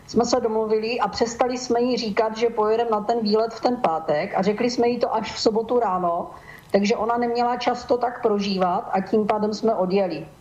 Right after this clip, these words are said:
protože nestihla mít tu teplotu. Takže to je třeba si uvědomit, ono nejde vůbec o takzvané pozitivní, negativní emoce. Ono jde o to, jak dlouho a jak silné ty emoce jsou. Takže já se můžu chviličku zlostit a nic se nestane,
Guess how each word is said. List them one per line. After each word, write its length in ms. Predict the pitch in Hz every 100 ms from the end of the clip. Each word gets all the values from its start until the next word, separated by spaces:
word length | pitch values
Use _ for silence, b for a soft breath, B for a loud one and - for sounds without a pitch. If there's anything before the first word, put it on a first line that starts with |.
| -
protože 380 | - 175 202 220
nestihla 440 | 196 - 208 208
mít 160 | 196 190
tu 120 | 208
teplotu. 520 | 202 180 185 185 - - - B 117 107 -
Takže 240 | 196 233
to 60 | 226
je 80 | 240
třeba 280 | - 233 247
si 160 | 285
uvědomit, 540 | 240 226 226 233 240 240
ono 200 | 220 240
nejde 260 | 233 240 240
vůbec 400 | 214 208 214 -
o 100 | 208
takzvané 480 | 208 202 202 214
pozitivní, 760 | 214 202 202 220 214 202 220 214
negativní 680 | 202 196 202 214 196 233 208
emoce. 540 | 190 190 - 151 156 - B B B -
Ono 200 | 202 240
jde 220 | 262 254
o 120 | 180
to, 360 | 180 185 170 185
jak 200 | 202 196 196
dlouho 640 | 202 247 302 208 180 165 170
a 80 |
jak 240 | 175 208 -
silné 440 | - 220 226 233 226
ty 120 | 196
emoce 380 | 196 208 208 202
jsou. 420 | - 170 170 170 - - - - - - -
Takže 260 | - 220 247
já 120 | 247
se 140 | 240 262
můžu 280 | 247 233
chviličku 460 | - 240 240 - 277
zlostit 600 | 226 190 - 185 185 196 -
a 80 |
nic 200 | 214 220
se 120 | - 247
nestane, 560 | 226 - 202 180 180